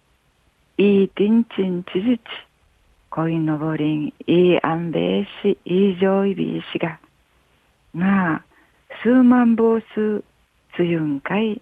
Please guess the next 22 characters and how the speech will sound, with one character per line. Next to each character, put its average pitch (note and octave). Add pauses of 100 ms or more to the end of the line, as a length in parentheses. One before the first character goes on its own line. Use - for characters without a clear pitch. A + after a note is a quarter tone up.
な F3+
い F#3
る F3
さ F3
び A3+
が B3
や。 F#3 (1500)
連 F#3+
休 F3+
の F3+
え F#3
だ E3
ね。 D#3+ (520)
ち -
ち E3
ゃ D#3
さ F3
る、 F#3+ (320)
こ G#3+
ま F#3
が F3+
ぬ F3